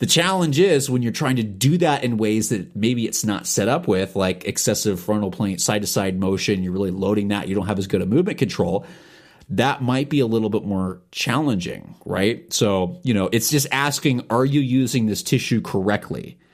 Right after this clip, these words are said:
I think is the big, big thing. And if you're not, which again, not, what ye-, good and not good will be very different for each person, that's probably where it's gonna get pissed off. And again, the, the difference going, you don't know when that happened. And that's the really hard part. That's why history is so important, going,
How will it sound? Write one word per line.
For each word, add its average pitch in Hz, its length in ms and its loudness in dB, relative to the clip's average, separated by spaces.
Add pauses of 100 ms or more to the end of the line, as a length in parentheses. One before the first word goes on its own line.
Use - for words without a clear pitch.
(240)
I 101 60 0
think 123 220 2
is 107 140 0
the 98 80 2
big, 90 520 0
big 104 220 0
thing. 90 200 0
And 90 80 0
if 98 140 -4
you're 98 160 0
not, 104 640 0
which 101 200 0
again, 110 200 0
not, 104 260 -2
what 117 440 -2
ye-, 113 220 0
good 113 500 2
and 110 180 0
not 117 260 -2
good 110 160 2
will 101 80 0
be 101 160 -4
very 101 380 2
different 90 320 -4
for - 140 -8
each - 160 -8
person, 123 440 -2 (480)
that's - 180 -10
probably - 300 -8
where 110 140 -6
it's - 100 -10
gonna 101 140 -6
get 95 200 -6
pissed - 240 -2
off. 117 360 -2
And 110 120 2
again, 131 240 2
the, 117 60 -4
the 95 200 0
difference 113 300 0
going, 120 340 2 (280)
you 110 180 2
don't 160 140 4
know 156 120 4
when 143 200 2
that 139 120 2
happened. 131 380 -2
And 98 100 0
that's 147 160 0
the 147 100 -2
really 135 340 4
hard 156 260 2
part. 87 180 -2
That's 95 180 -6
why 123 200 2
history 139 440 0
is 113 100 -2
so 123 120 2
important, 113 280 0
going, 104 220 2